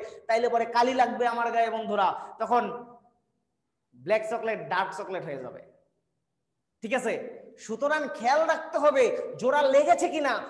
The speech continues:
যখন জোড়া লাগবে, তখন সেটারে ভাঙা সম্ভব। এখানে কোনো প্রক্রিয়ায় জোড়া লাগে নাই, এটারে ভাঙাও যাবে না। এখানে জোড়া লাগছে, এটারে ভাঙা যাবে। যেমন আমি যদি বলি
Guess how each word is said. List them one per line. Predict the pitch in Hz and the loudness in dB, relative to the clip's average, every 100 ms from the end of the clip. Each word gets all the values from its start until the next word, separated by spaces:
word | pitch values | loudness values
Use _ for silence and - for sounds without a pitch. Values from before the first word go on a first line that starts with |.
| - | -6
যখন | 262 262 311 269 | -4 -2 -2 -2
জোড়া | 285 285 | 0 0
লাগবে, | 254 285 277 311 277 - - | 2 0 0 2 2 0 -2
তখন | 277 302 330 | -2 -2 -4
সেটারে | 285 285 294 | -4 -2 0
ভাঙা | 247 269 | -2 -2
সম্ভব। | 269 262 240 226 - - 247 | -2 -2 4 4 4 -2 -4
এখানে | 254 294 | -4 -4
কোনো | 294 277 311 | -4 -4 -2
প্রক্রিয়ায় | 320 330 330 320 262 | -2 -4 -2 -2 0
জোড়া | 277 285 | 0 2
লাগে | 269 262 277 | 4 4 2
নাই, | 254 214 - 226 | 2 0 -4 -6
এটারে | 254 277 | -2 -2
ভাঙাও | 220 220 285 302 294 | -2 0 2 4 6
যাবে | 277 | 4
না। | 262 240 247 - 208 | 4 2 0 -4 -2
এখানে | 214 294 277 | -2 -2 -2
জোড়া | 277 262 | 2 4
লাগছে, | 247 240 247 226 - - | 4 2 2 2 0 -2
এটারে | 226 277 294 | 2 4 4
ভাঙা | 269 269 254 | 2 2 4
যাবে। | 254 240 226 - - | 6 6 6 2 -6
যেমন | 170 247 262 | -2 0 2
আমি | 247 254 262 | 0 0 -2
যদি | 277 269 | -4 -2
বলি | 262 247 220 | 0 0 -2